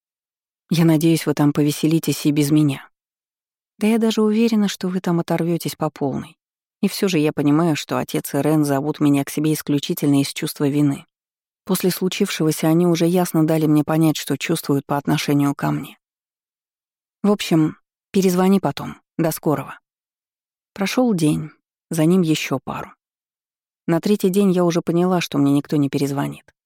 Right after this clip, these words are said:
Отчасти я понимаю отца. Другая же часть меня мечтает вырваться наружу. Объяснить, что после событий с мамой меня перестали принимать за человека.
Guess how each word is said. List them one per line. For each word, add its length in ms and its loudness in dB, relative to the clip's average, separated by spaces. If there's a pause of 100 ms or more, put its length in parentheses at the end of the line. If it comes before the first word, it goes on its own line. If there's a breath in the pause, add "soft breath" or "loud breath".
(540)
Отчасти 520 -2
я 120 2
понимаю 500 2
отца. 400 -10 (500)
Другая 400 2
же 120 0
часть 300 -4
меня 200 0
мечтает 460 0
вырваться 460 -2
наружу. 400 -2 (340)
Объяснить, 540 2
что 180 -2
после 260 -2
событий 480 -2
с 140 -6
мамой 300 4
меня 240 4
перестали 480 0
принимать 400 2
за 120 0
человека. 600 -4